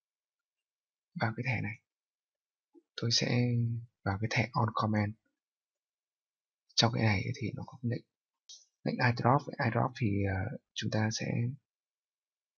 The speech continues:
chúng ta để con trỏ ở đây ấy, thì nó sẽ hiển thị cho chúng ta cái lệnh eyedrop này là eyedrop gì. Eyedrop fill text, chúng ta còn thiếu cái lệnh này là lệnh tô màu cho chữ. Chúng ta chuyển đến trên cái đầu.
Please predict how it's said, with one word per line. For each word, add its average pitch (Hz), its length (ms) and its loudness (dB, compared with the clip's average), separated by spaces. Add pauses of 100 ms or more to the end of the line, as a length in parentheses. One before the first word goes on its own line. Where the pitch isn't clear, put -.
(680)
chúng - 120 -6
ta 139 100 8
để 113 140 10
con 110 100 4
trỏ 120 140 8
ở - 160 2
đây 110 120 6
ấy, - 180 0
thì 117 140 0
nó 107 180 2
sẽ 123 300 2 (300)
hiển 113 200 4
thị 113 160 2
cho - 140 -6
chúng 113 100 0
ta 110 160 4
cái 113 80 2
lệnh 120 180 2
eyedrop 113 300 2
này 110 120 2
là 104 140 -2
eyedrop 113 260 -4
gì. 104 180 0 (2000)
Eyedrop 120 180 2
fill 117 340 2
text, 131 240 4
chúng 110 160 0
ta 117 100 4
còn 110 120 0
thiếu 117 180 -2
cái 131 140 4
lệnh - 100 -2
này 107 140 0 (1080)
là 104 120 2
lệnh 107 220 0 (220)
tô 120 320 -2
màu 107 260 0
cho 113 140 -4
chữ. 139 320 2 (1200)
Chúng - 200 -16
ta 120 100 -8
chuyển 110 220 -4
đến 104 160 -6
trên 117 260 -4
cái - 180 -10
đầu. 107 160 0